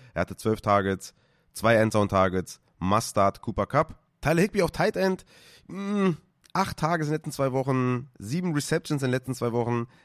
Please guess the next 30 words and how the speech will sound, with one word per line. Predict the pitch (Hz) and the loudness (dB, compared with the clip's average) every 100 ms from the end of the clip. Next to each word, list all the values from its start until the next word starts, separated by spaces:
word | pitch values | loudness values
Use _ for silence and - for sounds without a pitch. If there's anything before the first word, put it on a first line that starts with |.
| _ - | _ -6
ist | 240 262 - | -4 -4 -2
so | 202 202 | 0 0
ein | 180 - | -2 -6
bisschen | 269 247 - 190 - | -6 -4 -2 -2 0
kind | 180 190 190 | -2 -2 -2
of | 147 | -4
streamable, | - 160 196 165 151 151 139 - - | -2 -2 0 2 2 0 -4 -14 -6
aber | - 123 120 | 0 2 2
wirklich | 139 123 127 117 - | 0 0 -2 -4 -6
selbstbewusst | 98 117 120 107 104 | -2 -2 -2 -8 -6
kann | - 107 | -4 -2
man | 104 | -2
das | 95 | -4
nicht | 107 104 | -4 -2
machen. | 98 95 95 - _ - | -2 -2 -6 -12 _ -6
Und | 101 | 0
wenn | 110 | 0
ihr | 113 | 0
im | |
Finale | 101 85 107 98 | -2 -2 -2 -2
seid, | 87 78 73 - | -4 -4 -6 -8
dann | 78 73 | -12 -10
glaube | 107 110 202 202 147 | -8 2 4 4 4
ich, | 127 117 - | 2 0 -4
habt | 117 - | -6 -4
ihr | 110 | -4
sowas | 101 107 104 | -2 -4 -4
wie | 98 | -6
Trey | - 104 | -4 -4
McBride | 92 - 87 95 98 | -4 -4 -2 -2 -2